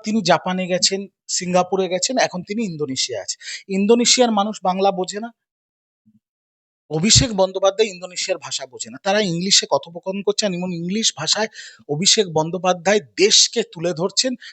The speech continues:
পাকিস্তান জঙ্গি রাষ্ট্র, পাকিস্তানের মুখোশ খুলে দিচ্ছেন।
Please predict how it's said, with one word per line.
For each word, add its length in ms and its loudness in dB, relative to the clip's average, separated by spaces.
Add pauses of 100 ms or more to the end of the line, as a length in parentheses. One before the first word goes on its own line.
(100)
পাকিস্তান 580 2
জঙ্গি 300 2
রাষ্ট্র, 280 2
পাকিস্তানের 480 -4
মুখোশ 300 -6
খুলে 180 -6
দিচ্ছেন। 300 -12